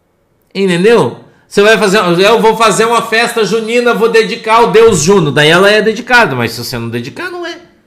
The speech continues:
Então, se você faz, você não tá dedicando. Você fala, "Senhor, eu vou fazer essa festa aqui em memória ao Senhor Jesus Cristo." Minha festa junina é dedicada a Jesus. Entendeu?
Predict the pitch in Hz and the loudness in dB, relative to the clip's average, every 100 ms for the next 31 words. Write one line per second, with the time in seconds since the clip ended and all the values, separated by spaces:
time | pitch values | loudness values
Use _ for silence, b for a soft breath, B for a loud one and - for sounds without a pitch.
0 | _ _ _ _ _ _ _ _ _ _ | _ _ _ _ _ _ _ _ _ _
1 | _ _ _ - 180 196 185 185 185 180 | _ _ _ -6 -2 0 0 0 -4 -4
2 | 170 175 185 190 196 180 196 170 147 156 | -2 -2 -2 -4 -2 -2 -2 -4 -4 -6
3 | 127 - - 196 202 214 202 190 196 196 | -6 -8 -6 -2 0 0 0 0 -2 -2
4 | 180 202 202 190 202 202 202 202 208 208 | -2 -4 -6 -6 -2 -2 -4 -8 -8 -6
5 | 208 185 196 196 196 190 202 190 190 196 | -4 0 0 0 -2 -2 0 2 2 0
6 | 196 - 185 170 - B B B 214 220 | -2 0 2 0 -6 B B B -8 -6
7 | 190 175 175 170 147 170 165 180 180 180 | -4 -4 -4 -4 -4 -4 -2 -4 -4 -6
8 | 175 180 175 180 180 175 156 - _ _ | -6 -6 -4 -4 -4 -6 -8 -14 _ _
9 | _ _ _ _ _ _ _ _ _ _ | _ _ _ _ _ _ _ _ _ _
10 | _ _ _ _ _ _ _ _ _ - | _ _ _ _ _ _ _ _ _ -14
11 | 139 147 156 208 214 | -6 -4 0 0 -2